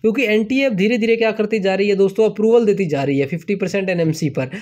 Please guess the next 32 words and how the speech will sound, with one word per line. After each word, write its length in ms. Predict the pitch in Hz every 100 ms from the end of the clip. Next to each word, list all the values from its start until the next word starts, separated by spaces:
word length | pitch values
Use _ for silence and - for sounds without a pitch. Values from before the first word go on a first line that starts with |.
| - -
जो, 140 | 185
अ, 300 | 214 175 196
झारखंड 440 | 190 170 170 190 196
में 80 | 190
हुआ 260 | 175 180 175
है, 140 | 175
उसके 220 | 170 -
बाद 140 | 180 170
मध्य 240 | 156 196
प्रदेश 320 | 196 175 175 185
में 80 | 170
हुआ 240 | 165 165
है। 160 | 170 170 240 -
ऐसे 240 | 202 208 240
ही 160 | 240
अगर 260 | 226 202 233
हो, 220 | 196 196
धीरे-धीरे 480 | 175 190 220 214 214
अगर 160 | 214 208
सभी 260 | 208 208
स्टेटों 280 | 208 196 208
में 100 | 208
लागू 280 | 180 185 196
हो 160 | 180
जाता 280 | 180 190 180
है 100 | 190
तो 140 | 196 202
उसके 340 | 202 - 220
लिए 240 | 196 202 202
एक 120 | 180
बेहतरीन 380 | 151 156 175 190
अपॉर्चुनिटी 600 | 175 170 160 170 170